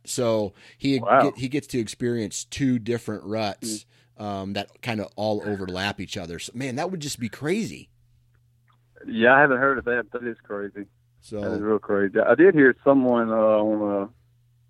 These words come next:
Speaker 2: it may have been someone on the, that hunts in Georgia was on one of these podcasts. He was like, I think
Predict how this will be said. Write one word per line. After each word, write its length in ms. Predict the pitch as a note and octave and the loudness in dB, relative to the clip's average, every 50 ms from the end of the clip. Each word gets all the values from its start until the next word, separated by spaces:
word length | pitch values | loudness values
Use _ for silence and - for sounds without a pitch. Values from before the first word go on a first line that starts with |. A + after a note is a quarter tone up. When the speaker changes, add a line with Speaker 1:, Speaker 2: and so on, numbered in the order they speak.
| _ _ _ - | _ _ _ -16
Speaker 2:
it 80 | - - | -8 -2
may 120 | A#2 A#2+ | 4 6
have 140 | B2+ A#2+ G#2+ | 6 6 6
been 220 | G#2 G#2+ G#2+ G#2 F#2 G2+ G#2 | 6 4 4 4 2 -2 -2
someone 200 | - C#3+ C#3+ C3+ | 2 4 4 6
on 260 | A#2+ A2+ A2+ A2+ G#2+ G#2 | 6 6 6 6 4 4
the, 420 | G2+ - - - - - - F#2+ | 0 -4 -6 -14 -18 -14 -12 -4
that 140 | G#2 G#2 G2+ | -2 0 2
hunts 200 | A2+ A#2 A2 - G#2 | 4 2 2 2 -2
in 120 | G2+ G2+ | -4 2
Georgia 340 | G#2+ A2 A2+ A2+ A2 G2+ G#2 | 6 8 8 8 8 6 4
was 100 | G2+ G2+ | 0 2
on 140 | A2 G#2+ G#2+ | 2 2 2
one 100 | A2 A2 | 2 0
of 60 | G#2+ | -2
these 100 | G2+ _ - | -4 _ 0
podcasts. 520 | A#2 G#2+ G#2 G#2 _ - G#2 G#2 G#2 G#2 - - | 2 2 2 2 _ -2 0 2 2 2 0 -2
He 80 | A2+ A2 | -6 -4
was 220 | A2 G#2 G2+ A#2+ | -2 -2 -2 2
like, 240 | G#2+ G#2 G2+ G2 - | 4 4 4 4 2
I 40 | G2+ | 0
think 300 | - - G#2+ G#2+ G#2 - | 0 2 4 4 2 0